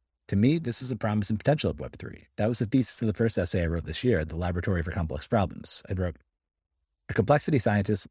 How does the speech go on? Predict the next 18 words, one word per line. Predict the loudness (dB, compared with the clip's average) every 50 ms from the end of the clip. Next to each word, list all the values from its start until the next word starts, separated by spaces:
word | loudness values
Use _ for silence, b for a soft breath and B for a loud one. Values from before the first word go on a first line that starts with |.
| _ _
might | -4 -4 -4
look | -4 -6
at | -6 -2
daos | -2 0 0 0 0 0
and | 0 -2
N | -2 -2
F | -2 -2
T | 0 2 2 2 2
communities | 2 0 0 0 0 2 0 0 0 0 -2 -4 -10 -18 _ _ _ _ _ _ _ -2
as | 0 0 2
a | 2
series | 2 2 2 4 2
of | 2 2 4
real | 6 6 6
money, | 6 6 6 4 4
real | 2 2 2 2
incentive | 0 -2 -2 -4 -2 -4
experiments | -4 -4 -4 -4 -4 -4 -6 -6 -8 -8 -10 -12